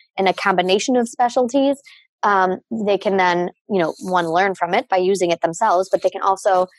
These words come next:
be on the phone with the client going through that saying, "Okay, so, um, we have this filter tool and it really, like, can help you narrow down by all of the things you wanna be working on, um, which therapists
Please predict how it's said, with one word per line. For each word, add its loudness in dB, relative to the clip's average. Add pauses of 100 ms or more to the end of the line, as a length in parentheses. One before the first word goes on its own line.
(120)
be 0
on -2
the -6
phone 0
with -4
the 2
client 0 (120)
going 0
through 0
that 0
saying, 0
"Okay, 0
so, 0 (260)
um, 0 (140)
we 0
have 0
this -4
filter 0
tool 0 (480)
and 0
it 0
really, 2
like, 0 (460)
can -4
help -2
you 0
narrow 0
down 0 (260)
by 2
all 2
of 0
the 0
things -4
you 0
wanna -2
be 0
working -2
on, -4 (300)
um, 0
which 0
therapists 0